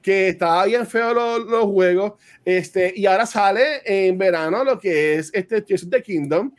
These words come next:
que yo pensaba que iba a salir, este, un Nintendo nuevo,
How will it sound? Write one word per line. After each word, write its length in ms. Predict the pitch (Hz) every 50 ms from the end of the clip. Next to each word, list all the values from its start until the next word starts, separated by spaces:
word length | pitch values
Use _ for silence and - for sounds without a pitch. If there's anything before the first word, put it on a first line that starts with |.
| _ _ _ _ _ _ _ - - -
que 160 | - 185 185
yo 120 | 185 175 160
pensaba 760 | 190 226 262 262 - - 214 196 170 165 180 220 294 - - -
que 120 | - 214
iba 200 | 180 165 170 180
a 40 | 180
salir, 460 | - 226 208 202 196 202 220 220 226 -
este, 320 | 233 208 202 - 214 214
un 340 | 202 190 190 196 208 220 226
Nintendo 440 | 220 214 185 208 196 202 233 233 226
nuevo, 580 | 220 196 170 160 147 143 143 180 233 311 -